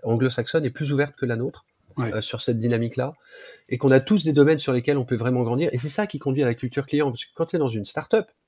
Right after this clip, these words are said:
Speaker 1: qu'est-ce que tu réalises ? C'est que ce client, il arrête pas de changer d'avis, que
Speaker 2: Mm.
Speaker 1: t'as du mal à le cerner, et que finalement, le produit que t'as fini par sortir,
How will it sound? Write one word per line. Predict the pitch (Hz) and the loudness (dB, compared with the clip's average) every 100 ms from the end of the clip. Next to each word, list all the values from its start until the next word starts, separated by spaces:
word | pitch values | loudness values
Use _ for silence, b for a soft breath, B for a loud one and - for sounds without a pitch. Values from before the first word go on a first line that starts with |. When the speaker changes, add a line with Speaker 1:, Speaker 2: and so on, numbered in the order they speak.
| _ _ _ _ - | _ _ _ _ -10
Speaker 1:
qu'est-ce | - 147 | -4 -2
que | - | -2
tu | 123 123 | -2 0
réalises ? | 117 110 107 - | 0 0 -2 -4
C'est | 123 | -4
que | |
ce | - | -2
client, | 147 - 220 247 | 0 4 6 6
il | 180 | 6
arrête | 139 - | 6 4
pas | - | -4
de | - | -4
changer | - 160 156 | 2 4 4
d'avis, | 156 156 - 165 - - B B B | 4 2 2 -2 -6 -6 B B B
que | 117 | 10
Speaker 2:
Mm. | |
Speaker 1:
t'as | 120 | 12
du | 131 156 | 12 12
mal | 185 202 | 12 12
à | 180 | 12
le | |
cerner, | 156 - 185 208 | 12 8 8 10
et | 196 | 10
que | 127 | 8
finalement, | - 196 196 | 8 8 8
le | 170 | 8
produit | - 208 233 - | 8 10 12 10
que | |
t'as | 139 | 8
fini | - 233 240 | 6 8 8
par | 226 - | 8 2
sortir, | - 226 - 233 202 | 6 4 4 4 4